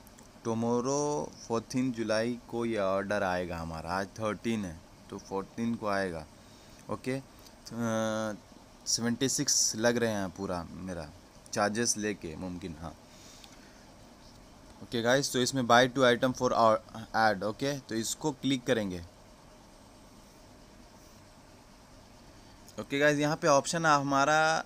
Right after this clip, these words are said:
तीन है, pay with नून पे। नून पे का अगर से अगर आप पे करना चाहेंगे तो वो भी है, pay with, उम, card मतलब डेबिट कार्ड, क्रेडिट कार्ड, ये सब कार्ड से अगर आप पेमेंट करना चाहेंगे तो वो भी स-,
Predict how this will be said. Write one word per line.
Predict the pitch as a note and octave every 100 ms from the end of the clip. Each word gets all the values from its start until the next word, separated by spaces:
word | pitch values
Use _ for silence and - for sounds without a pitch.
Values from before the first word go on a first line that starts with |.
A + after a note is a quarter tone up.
| - - - - - -
तीन | D3 C3+
है, | F2+ D#2+ - C#3+
pay | D#3 F3 D3+
with | D#3 - - A#2+
नून | C#3 D#3
पे। | D3+ A2+ E2+ D#2+ -
नून | B2+ D3 C#3+
पे | D#3 D3+
का | D3 C#3 C3
अगर | C3 B2 G2
से | A#2 C3
अगर | B2 B2 A#2+
आप | A#2+ A2+ -
पे | A2+
करना | A2+ G#2+ A2
चाहेंगे | A2+ A2 A#2 A#2
तो | G#2+ F#2
वो | F#2+
भी | F#2 A#2
है, | A#2 A2 - - - - - - - - -
pay | B2+ B2+
with, | - -
उम, | - A#2 A2 G#2+ - -
card | G#2+ G#2 F#2
मतलब | G#2 A2 A2 G#2
डेबिट | G2+ G2+ A2+ -
कार्ड, | A2 G#2 F#2+ - B1 - -
क्रेडिट | G#2+ G#2 A#2+ G#2
कार्ड, | A2+ G#2+ G2
ये | F2+ A#2
सब | - A#2+ -
कार्ड | A#2+ B2
से | -
अगर | A#2+ A#2
आप | A#2 A2+ A#2
पेमेंट | A2+ A#2+ A#2
करना | A2+ A2+
चाहेंगे | A2+ A2+ A2 A2
तो | G#2 A2
वो | A2
भी | G#2+
स-, | A2+ A#2 G#2+ G#2